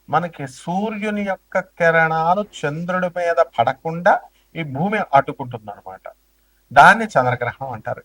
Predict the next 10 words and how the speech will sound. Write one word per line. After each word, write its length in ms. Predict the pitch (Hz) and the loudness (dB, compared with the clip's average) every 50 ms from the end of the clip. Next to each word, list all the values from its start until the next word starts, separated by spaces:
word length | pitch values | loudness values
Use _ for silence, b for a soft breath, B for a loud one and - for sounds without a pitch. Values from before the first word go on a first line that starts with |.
| _ _ - | _ _ 0
అందుకనే 460 | 131 143 160 170 170 - 175 180 202 | 0 0 0 -2 -6 -6 -6 -6 -6
సంపూర్ణంగా 1200 | 202 - - 127 131 139 - - 165 165 160 160 160 151 147 147 143 143 143 147 147 180 214 - b b b b b b - | -6 -6 -6 -6 -6 -8 -8 -4 -2 0 0 0 -2 -2 -4 -6 -6 -6 -8 0 4 6 6 6 b b b b b b -4
మనకి 640 | 147 151 151 156 156 - - 180 143 135 143 156 - _ _ _ - | -2 -2 -2 -2 -4 -8 -6 -6 -6 -4 -6 -8 -10 _ _ _ -10
ఈ 160 | 143 139 139 | -8 -8 -8
సూర్యు-, 640 | 131 - - - 170 170 170 170 160 156 156 156 - - | -8 -10 -12 -10 -8 -6 -6 -6 -8 -10 -12 -12 -12 -12
ఈ 180 | 139 139 127 - - | -12 -12 -12 -8 -2
చ-, 60 | 123 | 0
యొక్క 420 | 131 131 127 - 127 120 117 117 117 _ _ _ _ _ - - | 0 0 2 2 4 4 4 4 2 _ _ _ _ _ -2 -2
చంద్రుడు 220 | 151 156 165 170 165 | 0 0 0 -2 -4
కనబడటం. 520 | - - 123 117 110 98 92 - - _ | -4 -6 -8 -8 -8 -8 -12 -18 -20 _